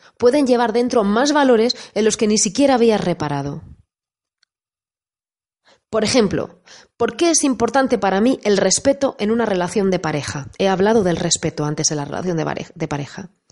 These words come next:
Pues una respuesta a esta pregunta es porque supone la valoración. Es decir, la valoración de la persona dentro de la pareja. Ahí hay otro re-, hay otro valor. Es decir, para ti el respeto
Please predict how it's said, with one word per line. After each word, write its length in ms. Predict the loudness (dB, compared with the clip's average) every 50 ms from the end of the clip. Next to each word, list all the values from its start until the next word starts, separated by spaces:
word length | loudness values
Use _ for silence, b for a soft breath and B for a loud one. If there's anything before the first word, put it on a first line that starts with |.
| B B B B B B
Pues 140 | -12 -8 -4
una 140 | -2 -2 0
respuesta 720 | 0 -2 0 0 0 0 0 -2 -4 -6 -6 -6 -12 _ _ _ _ _ _ _ _ _ _
a 100 | -6 -6
esta 200 | -4 -4 -4 -4
pregunta 680 | -2 -2 0 0 0 0 0 -2 -4 -4 -8 _ _ _ _
es 260 | -8 -6 -6 -6 b b b b b b b _ _ _ _ _ _ _ _
porque 420 | -4 -2 -2 -2 -2 -2 -2 -2 -2
supone 640 | 0 -2 -2 -2 -2 -2 -2 -2 -4 -8 -10 _ _ _ _ _ _ _ _ _ _ _ _ _ _ _ _ _ _ _ _ _ _ _ _ _ _ _
la 380 | _ -4 -4 -2 -2 -2 -2 -2
valoración. 1000 | -4 -4 -2 -2 -2 0 -2 0 -2 -2 -4 -4 -6 -6 -6 -6 -8 -10 -12 -14 _ _ _ _ _ _ _ _ _ _ _ _ _ _ _ _ _ _ _ _ _ _ _ _ _ _ _ _ _ _ _ _ _ _ _ _ _ _ _ _ _ _
Es 120 | _ -10 -8
decir, 200 | -4 -4 -2 -2
la 80 | -2
valoración 500 | 0 0 -2 -2 -4 -4 -2 -2 -2 0
de 80 | 0 0
la 100 | -2 -2
persona 360 | -2 -2 -2 0 0 0 0
dentro 300 | 0 0 0 -2 -2 -4
de 80 | -4 -6
la 100 | -8 -8
pareja. 500 | -8 -10 -12 -12 -14 -16 -16 -16 -18 _ _ _ _ _ _ _ _ _ _ _ _ _ _ _ _ _ _ _ _
Ahí 160 | -4 -2 0
hay 100 | 2 2
otro 200 | 2 0 -2 -2
re-, 140 | -4 -4 -4
hay 180 | -4 -2 -2 -2
otro 180 | -4 -4 -6
valor. 320 | -4 -2 -2 0 0 -2 -2
Es 100 | -4 -4
decir, 180 | -4 -2 -2
para 160 | -2 -2 -2
ti 80 | 0 0
el 80 | 2 2
respeto 720 | 2 2 2 0 2 0 0 2 2 0 0 -2 -6